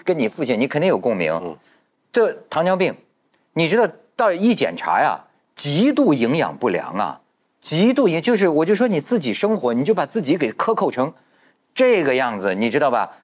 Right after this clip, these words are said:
Speaker 1: 因为我也，呃，事儿多呀，也，也，也，也，也，也，也不想让他做饭嘛，也不就是叫外卖嘛。那么叫外卖呢，一般就是几十块钱吧，几，这，这，我平常也这么吃啊，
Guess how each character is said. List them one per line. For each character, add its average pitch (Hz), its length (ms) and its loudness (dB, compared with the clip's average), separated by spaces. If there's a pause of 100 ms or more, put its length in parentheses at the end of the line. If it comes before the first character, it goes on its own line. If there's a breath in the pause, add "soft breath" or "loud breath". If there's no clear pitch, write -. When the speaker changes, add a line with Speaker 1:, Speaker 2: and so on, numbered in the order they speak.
(140)
Speaker 1:
因 208 200 2
为 233 240 4
我 151 360 2
也， 196 160 4 (180)
呃， 160 320 -2
事 - 140 -2
儿 143 100 0
多 196 200 2
呀， 123 220 0 (380)
也， 170 160 -4
也， 165 160 2
也， 160 180 0
也， 160 180 -2
也， 156 240 2
也， 151 220 2
也 143 160 0
不 220 120 -2
想 127 160 0
让 147 140 0
他 190 160 -4
做 180 180 0
饭 180 220 -2
嘛， 82 220 -4 (100)
也 151 100 0
不 190 140 -4
就 202 120 2
是 160 100 -6
叫 170 200 -2
外 135 200 -2
卖 143 200 -2
嘛。 87 180 -8 (360 soft breath)
那 269 80 0
么 262 80 2
叫 277 140 2
外 262 160 2
卖 262 240 2
呢， 180 320 2 (360)
一 202 100 -2
般 220 180 0
就 202 100 0
是 175 100 -4
几 - 180 -4
十 - 140 -2
块 185 180 0
钱 87 220 -4
吧， 80 240 -4 (320)
几， 165 180 0
这， 156 200 -4
这， 170 200 -4
我 147 240 2
平 208 180 0
常 311 160 0
也 311 120 -2
这 113 100 -6
么 90 80 -6
吃 - 200 -6
啊， 90 140 0